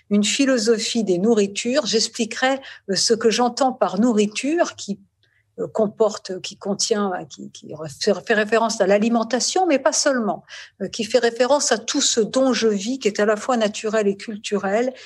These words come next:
et qui nourrit aussi ma vie, qui lui donne un sens et une saveur. Les nourritures, c'est un terme dont il faut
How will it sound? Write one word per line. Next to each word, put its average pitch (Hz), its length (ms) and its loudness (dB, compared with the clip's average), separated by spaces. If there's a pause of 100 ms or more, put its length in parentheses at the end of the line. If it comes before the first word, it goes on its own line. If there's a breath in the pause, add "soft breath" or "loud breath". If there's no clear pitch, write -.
(120 loud breath)
et 214 80 2
qui 233 180 0
nourrit 254 360 4
aussi 233 380 2
ma 233 160 2
vie, 196 300 -4
qui - 160 -12
lui 202 140 0
donne 214 240 2
un 196 120 0
sens 226 440 -2
et 196 40 -4
une 185 60 -6
saveur. 185 720 0 (300 loud breath)
Les 196 80 2
nourritures, 202 480 2
c'est - 220 -4
un 285 80 0
terme 233 440 0 (380 soft breath)
dont 208 60 -4
il - 200 -6
faut 220 340 2